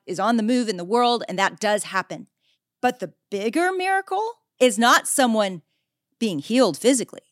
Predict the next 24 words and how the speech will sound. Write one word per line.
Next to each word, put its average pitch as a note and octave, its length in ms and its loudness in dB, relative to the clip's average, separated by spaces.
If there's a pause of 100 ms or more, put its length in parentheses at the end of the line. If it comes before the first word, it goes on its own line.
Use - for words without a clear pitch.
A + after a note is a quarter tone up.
(100)
The F#3+ 80 -8
bigger A#3 400 0
miracle A3 380 0
to - 100 -12
me F#3+ 380 -4 (180)
are A3+ 140 4
the G3 80 -4
people A#3+ 300 -4
that F#3 120 0
walk G#3 300 0
out F#3 180 0
of E3+ 300 -8 (480)
porn B3 240 2
addiction F3+ 500 -6 (420)
of F#3+ 280 -2 (160)
ten, G3+ 360 2
twenty G#3+ 360 -2
years, F3+ 540 -4 (420)
and G3 400 -4 (320)
they G#3 240 0
experience F3+ 680 -8
freedom F3 400 -8
and - 120 -10
health. D3+ 360 -10